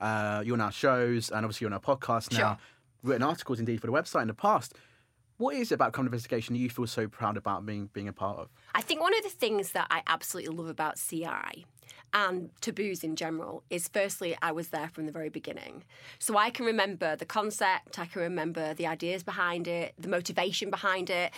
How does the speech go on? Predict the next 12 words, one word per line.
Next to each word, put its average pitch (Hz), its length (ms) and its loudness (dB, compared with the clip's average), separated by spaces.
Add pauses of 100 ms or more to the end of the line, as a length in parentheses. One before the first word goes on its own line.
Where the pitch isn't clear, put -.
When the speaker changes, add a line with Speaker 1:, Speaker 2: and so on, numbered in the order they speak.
(160)
Speaker 2:
I - 20 2
can 233 180 4
also 240 320 4
remember 190 640 2 (100)
sitting 202 480 0
in 180 120 -2
that 175 220 -4
tiny 247 400 0
little 214 320 -2
office 185 400 -6
doing 180 240 -2
the 180 100 -6